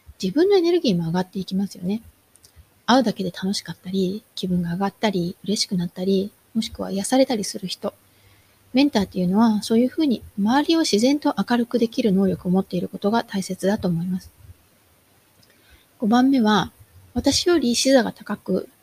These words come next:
自分と違う視点から物事を見ている人ですね。メンターは自分よりいろんな経験を重ねて、もっと広い視点を持っている人が多いですね。そういう人たちのマインドに触れることで、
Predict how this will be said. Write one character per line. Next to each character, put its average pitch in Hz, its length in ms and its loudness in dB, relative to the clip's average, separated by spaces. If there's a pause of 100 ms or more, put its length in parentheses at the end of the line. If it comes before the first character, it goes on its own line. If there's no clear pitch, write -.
自 190 120 -4
分 226 220 6
と 233 180 2
違 - 200 -4 (160)
う 226 40 2
視 - 120 -4
点 220 200 0
か 262 100 2
ら 240 60 2
物 185 220 2
事 185 220 -4
を 254 40 2
見 185 140 2
て - 80 -8
い 165 80 -6
る - 80 -10
人 - 200 -10
で - 60 -20 (320)
す - 160 -10
ね。 196 180 -2 (560)
メ 269 140 4
ン 285 60 0
タ 185 120 -4
ー 170 120 -4
は 190 360 -4
自 196 120 2
分 277 160 4
よ 330 100 2
り - 140 -4
い 190 80 2
ろ 214 120 4
ん 214 100 6
な 202 220 2
経 196 140 -2
験 190 240 0
を 190 100 0
重 190 180 -4
ね 185 120 0
て、 - 320 -2 (460)
も 269 100 0
っ - 40 -4
と 226 100 2
広 233 320 4
い 214 40 0
視 - 100 -4
点 208 260 0
を 226 60 2
持 208 120 0
っ 202 40 -2
て - 160 -6
い 180 80 0
る 190 100 0
人 220 160 -4
が 214 220 -2
多 208 120 4
い 185 60 2
で - 100 -12
す - 120 -14
ね。 190 160 -2 (680)
そ 285 160 4
う 311 40 10
い 320 80 10
う - 20 6
人 320 180 0
た 370 100 2
ち 220 140 -4
の 214 140 4
マ 180 180 0
イ 214 40 4
ン 233 80 4
ド 226 100 4
に 226 200 6
触 220 140 -2
れ 220 80 2
る 226 100 0
こ 233 120 -10
と - 120 -4
で、 185 280 -4